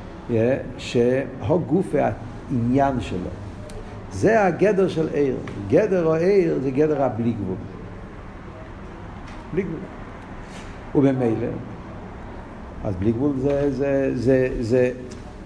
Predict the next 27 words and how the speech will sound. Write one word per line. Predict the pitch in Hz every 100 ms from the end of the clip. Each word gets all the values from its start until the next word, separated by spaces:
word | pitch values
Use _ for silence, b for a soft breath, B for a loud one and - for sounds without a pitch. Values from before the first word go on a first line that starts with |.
| - -
זה, | 110 104 -
זה | 120
עניין | 120 139
של | 151 160
גילוי. | 143 214 160 - - - - - - 117
זה | 160
הגדר | 196 233 220
שלו. | 170 151 - - - - - B B B B B B - -
אם | 202 247 214
ההסהבוס | 185 143 156 185 175 156 147
יבוא | 139 120 156 175
מעניין | 147 135 131 147 170 160
כזה | 123 123 147
של | - 107 104
בלי | 110
גבול, | - 123 156 160 117 113 - - - B B B B -
אז | 131 110
יהיה | 139 180
מזה | 214 190 170
את | 170
הכ-, | 147 156 139 123 110 - - - - - - - - - - -
אין | 120
לו | 147
הגבולת, | 165 202 254 135
זה | -
יכול | 131 165
לעשות. | 175 185 170 -